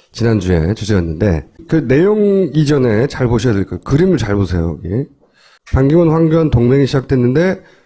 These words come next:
쭉 가다가 지지율 향상 효과 욕만 먹게 됩니다. 욕만 먹게 됩니다. 계속.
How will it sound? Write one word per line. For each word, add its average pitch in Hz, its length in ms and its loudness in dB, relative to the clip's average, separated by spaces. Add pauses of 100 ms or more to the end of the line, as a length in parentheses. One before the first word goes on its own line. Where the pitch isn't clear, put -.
(140)
쭉 165 420 0
가다가 147 600 -2
지지율 156 500 0
향상 160 320 2
효과 147 240 0
욕만 139 380 2
먹게 123 200 0
됩니다. 85 440 -4 (380)
욕만 151 260 2
먹게 117 220 -2
됩니다. 85 340 -2
계속. 82 320 -10